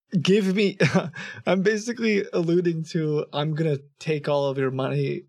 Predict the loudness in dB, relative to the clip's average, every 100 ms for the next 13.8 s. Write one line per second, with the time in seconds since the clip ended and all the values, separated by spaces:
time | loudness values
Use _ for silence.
0 | -4 0 0 0 -2 -4 -4 -2 -4 -4
1 | -12 -18 -20 _ _ _ -14 -12 -8 -2
2 | 2 2 0 -4 -2 -2 -4 _ _ _
3 | _ _ _ -20 -4 0 2 2 0 0
4 | 0 0 -2 -4 _ _ _ _ _ _
5 | _ _ _ _ _ _ _ _ _ _
6 | _ _ _ -8 -8 -8 -20 -16 -12 -12
7 | -6 -6 -2 0 0 2 2 2 0 0
8 | 0 0 0 -2 -4 0 2 2 0 0
9 | 0 -2 0 -2 0 -2 -4 -4 -4 -4
10 | -8 _ _ -20 _ _ _ _ _ -4
11 | -2 -2 -2 -2 0 0 2 0 0 -2
12 | -2 -4 -6 -8 -10 _ _ _ _ -8
13 | -6 -6 -6 -4 -2 -2 -2 -4